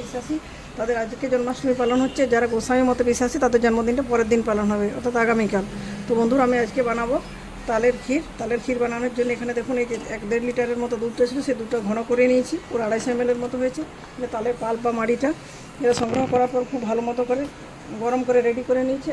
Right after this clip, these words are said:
আর তাকে কোরানো নারকেল, যেমন রেজিনেটেড নারকেল নিয়েছি, আপনি চাইলে ফ্রেশ নারকেল নিতে পারেন। স্বাদ বাড়ানোর জন্য নিয়েছি একটু আমুল পাউডার, আর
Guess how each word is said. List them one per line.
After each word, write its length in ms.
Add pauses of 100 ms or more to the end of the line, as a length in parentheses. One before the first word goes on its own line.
আর 160
তাকে 160 (280)
কোরানো 340
নারকেল, 320
যেমন 220
রেজিনেটেড 480
নারকেল 300
নিয়েছি, 200 (460)
আপনি 200
চাইলে 220
ফ্রেশ 140 (100)
নারকেল 300
নিতে 160
পারেন। 220
স্বাদ 200
বাড়ানোর 360
জন্য 120
নিয়েছি 180 (100)
একটু 140 (760)
আমুল 280
পাউডার, 260 (680)
আর 80